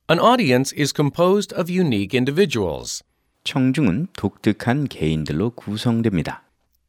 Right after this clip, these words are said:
Speaker 1: Yet, live audiences often behave as a single entity, arriving, clapping, laughing, and exiting together from assigned seats.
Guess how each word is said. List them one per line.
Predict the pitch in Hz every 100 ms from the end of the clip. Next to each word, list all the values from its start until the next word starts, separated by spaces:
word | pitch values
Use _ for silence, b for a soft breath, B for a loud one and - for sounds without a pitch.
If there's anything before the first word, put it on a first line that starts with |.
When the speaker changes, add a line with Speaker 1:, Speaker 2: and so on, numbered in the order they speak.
| _
Speaker 1:
Yet, | 170 175 175 -
live | 139 185 240 240
audiences | - 175 156 123 123 139 127 -
often | 147 214 202
behave | 127 113 107 107 107 101
as | 110
a | 113
single | - 190 202 190
entity, | 165 170 113 95 65 - _ _ _ _ _ -
arriving, | 127 117 117 120 127 139 143 _
clapping, | - 127 110 123 123 139 - _
laughing, | 101 110 107 - 143 156 b b b b
and | 190 -
exiting | 202 - 170 147 135
together | 147 120 139 107 92 104
from | 123 117
assigned | 135 - 95 82 85
seats. | - 165 71 - -